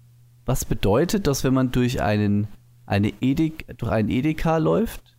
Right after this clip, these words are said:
durch, durch Edeken läuft, dass dann, ähm,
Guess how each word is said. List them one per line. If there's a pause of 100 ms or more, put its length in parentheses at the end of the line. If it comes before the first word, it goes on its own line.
(140)
durch, (100)
durch
Edeken
läuft, (560)
dass
dann, (120)
ähm,